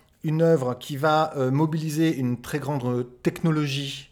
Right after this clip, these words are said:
euh, instrumentale, musicale, parce qu'il faut les quatre hé-, hélicoptères, il faut un auditorium, il faut un quatuor à cordes, euh, de virtuoses. Euh, donc on a une expérimentation, euh, musicale,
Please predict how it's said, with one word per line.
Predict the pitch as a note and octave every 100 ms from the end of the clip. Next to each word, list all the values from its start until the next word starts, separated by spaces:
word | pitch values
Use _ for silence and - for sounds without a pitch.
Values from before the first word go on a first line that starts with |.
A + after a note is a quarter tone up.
| -
euh, | A2 A2
instrumentale, | A2+ - A#2+ A2+ D#3+ A3+ G3+
musicale, | B2 B2 G#3+ A#3+
parce | -
qu'il | A2
faut | - A2
les | A2
quatre | A#2+ A#2 B2
hé-, | A2+ A#2
hélicoptères, | G#2+ A2+ A#2 E3+ G3 G3+
il | E3+
faut | -
un | G#2+ A2
auditorium, | A2+ A2+ A2+ A2+ D3+ G3+ G#3
il | C#3
faut | B2
un | G#2+
quatuor | - A#2 B2+ A#2+
à |
cordes, | A#2 C#3 C#3 B2+ G2+ - - - - G#2+
euh, | G#2 G2+ G#2
de | A2+
virtuoses. | A2+ - - D#3+ A3 B3+ C3 G#2+ G2 - _ _ _ - - - - - - - B2+
Euh, | B2 A#2+ A#2 A#2+
donc | C3 C3+
on | D#3
a | G3 G3+
une | D#3
expérimentation, | C#3 - D3 D3 C3+ C3 - D#3+ D#3
euh, | B2 A2+ A#2 A#2 A#2
musicale, | A#2+ A2+ A2+ C3 D#3+ A3 C#3